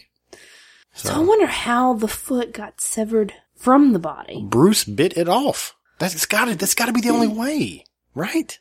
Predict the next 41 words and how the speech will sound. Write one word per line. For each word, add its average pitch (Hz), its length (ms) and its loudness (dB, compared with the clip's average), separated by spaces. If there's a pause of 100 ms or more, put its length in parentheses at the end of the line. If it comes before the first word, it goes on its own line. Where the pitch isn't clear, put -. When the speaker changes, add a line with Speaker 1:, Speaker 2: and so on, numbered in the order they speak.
(240)
Speaker 2:
I - 20 -8
Speaker 1:
Like 151 100 2
Speaker 2:
mean, 170 100 4
I 202 40 4
Speaker 1:
ma- 208 60 4
Speaker 2:
guess 180 160 2
there's 113 120 0
a 101 60 -4
bunch 92 260 -4
of - 40 -20
different 90 200 -10
Speaker 1:
like 247 120 0
Speaker 2:
ways 226 120 0
Speaker 1:
the 220 80 -2
rest 240 160 0
Speaker 2:
a 285 40 -2
Speaker 1:
of 240 40 -4
the 262 60 -6
Speaker 2:
foot - 20 -8
could 240 80 0
Speaker 1:
body 226 120 2
Speaker 2:
come 214 40 0 (120)
Speaker 1:
got, - 80 -4
Speaker 2:
off. - 40 -20 (240)
Speaker 1:
it 220 140 0
got - 280 0
eaten, 185 440 -6 (280)
but 202 120 0
maybe 202 200 2
the 202 80 0
foot 208 300 -4
didn't 190 260 -2
because 196 260 -4
it 175 80 -4
still 196 200 -2
had 185 140 -8
the 185 60 -12
shoe 240 340 -2
on 147 140 -10
it. - 80 -6
Speaker 2:
Maybe. 101 380 4